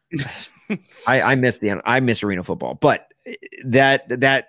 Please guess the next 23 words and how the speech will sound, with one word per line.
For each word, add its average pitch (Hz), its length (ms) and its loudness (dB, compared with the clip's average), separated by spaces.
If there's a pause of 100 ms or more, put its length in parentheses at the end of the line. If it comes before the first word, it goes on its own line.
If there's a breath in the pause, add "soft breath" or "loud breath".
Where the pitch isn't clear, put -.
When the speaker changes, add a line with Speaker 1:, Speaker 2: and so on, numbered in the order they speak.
(160)
Speaker 2:
that's 139 460 -2
what 135 260 -2
I 120 80 0
think 120 200 -6
the 123 80 -2
N 117 80 -2
F 113 100 -6
L 117 100 2
is 107 60 -6
eventually 131 480 -4
getting 165 240 0
to 104 160 -4
with 101 220 -8
the 110 100 -6
way 107 240 -4 (320 soft breath)
kickers 120 360 0
are 107 60 0
just 101 220 -4
nailing 104 420 -2
anything 110 400 0
and 92 100 -4
everything. 87 640 -6 (460 soft breath)
Um, 87 420 -8